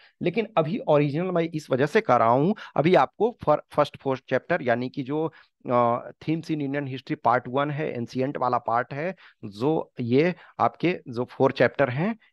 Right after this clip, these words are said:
ये आपके, ठीक है ना, ईंटें, मनके और अस्थियां, राजा, किसान और नगर, बंधुत्व,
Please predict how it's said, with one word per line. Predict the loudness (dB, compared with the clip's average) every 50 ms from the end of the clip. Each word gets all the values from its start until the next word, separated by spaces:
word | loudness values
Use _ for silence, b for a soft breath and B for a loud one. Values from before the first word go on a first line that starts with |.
| b -6 0
ये | 4 4 4
आपके, | 4 4 -2 -4 -2 -2 -4
ठीक | -2 -2 -2 0
है | 2
ना, | 2 2 0 -2 -2 -4
ईंटें, | -4 0 0 0 0
मनके | 0 -2 -2 -2 -2 0
और | 0 0 0
अस्थियां, | -2 -4 _ -8 -6 -4 -4 -6 -8 b b b b 0
राजा, | 0 0 2 2 -2
किसान | -2 -4 -8 -4 -4 -2 -2 -2
और | -2 -4 -2 -2 -4
नगर, | -2 -2 -2 -2 -2 b b _ _
बंधुत्व, | -2 -2 -2 -2 -2 -4 -4 -4 _ -4 -4 -4